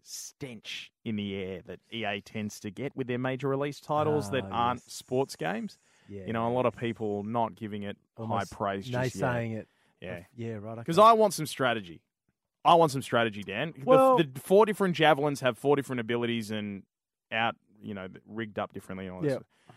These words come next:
Speaker 1: I want some strategy, and I'm talking to people, and that's what I'm saying to them 'cause they're asking me, "What do you want out of it?" And I'm like, I want strategy. I want, I want to have to, you know, strategize how to defeat a boss, and it's gonna be different with every boss and
Speaker 2: So
Speaker 1: stuff
Speaker 2: it's
Speaker 1: like
Speaker 2: not, not just all four just shooting,
Speaker 1: Yeah,
Speaker 2: shooting,
Speaker 1: well,
Speaker 2: shooting at the eye.
Speaker 1: yeah, and they're all looking at me going,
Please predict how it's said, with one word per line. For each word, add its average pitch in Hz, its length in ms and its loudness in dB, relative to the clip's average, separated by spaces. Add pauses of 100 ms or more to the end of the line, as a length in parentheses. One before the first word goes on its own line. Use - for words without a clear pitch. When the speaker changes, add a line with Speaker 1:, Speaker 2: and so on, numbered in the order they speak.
(140)
Speaker 1:
I 131 80 2
want 151 120 4
some 113 100 -6
strategy, 127 400 2
and 101 80 -6
I'm 117 80 -4
talking 117 260 -4
to - 60 -6
people, 95 220 -10
and 101 60 -6
that's 110 120 -10
what 104 80 -6
I'm 95 100 -8
saying 110 260 -6
to - 100 -16
them 87 100 -16
'cause 90 140 -18
they're 95 160 -8
asking 101 280 -8
me, 85 80 -14
"What 95 120 -10
do 107 60 -8
you 107 80 -8
want 101 180 -8
out 113 140 -4
of 98 100 -10
it?" - 120 -18
And 98 100 -14
I'm 98 140 -10
like, 90 100 -12
I 98 100 -4
want 117 260 -2
strategy. 95 420 -8
I 98 40 -6
want, 104 400 -4
I 113 80 -6
want 107 220 -8
to 98 80 -16
have 123 220 -6
to, 104 220 -8
you 117 100 -6
know, 101 200 -8 (280)
strategize 143 540 2
how 127 140 0
to 120 60 -2
defeat 107 300 -6
a 101 40 -4
boss, 104 320 -2
and 98 80 -8
it's 87 100 -12
gonna 113 140 -6
be 104 100 -8
different 104 340 -10
with 98 80 -10
every 104 180 -10
boss 98 240 -8
and 101 80 -16
Speaker 2:
So 147 140 -2
Speaker 1:
stuff 170 160 -2
Speaker 2:
it's 98 100 -12
Speaker 1:
like 170 80 -12
Speaker 2:
not, 160 80 0
not 151 80 0
just 139 160 -6
all 139 120 6
four 127 260 2
just 113 180 -6
shooting, 120 420 0
Speaker 1:
Yeah, 135 240 4
Speaker 2:
shooting, - 120 -4
Speaker 1:
well, 139 100 6
Speaker 2:
shooting 139 180 6
at 117 100 -4
the 127 100 0
eye. 107 280 -2
Speaker 1:
yeah, 110 240 -2
and 131 80 0
they're 156 160 8
all 139 120 8
looking 135 200 0
at 117 60 -4
me 110 140 -4
going, 101 380 -4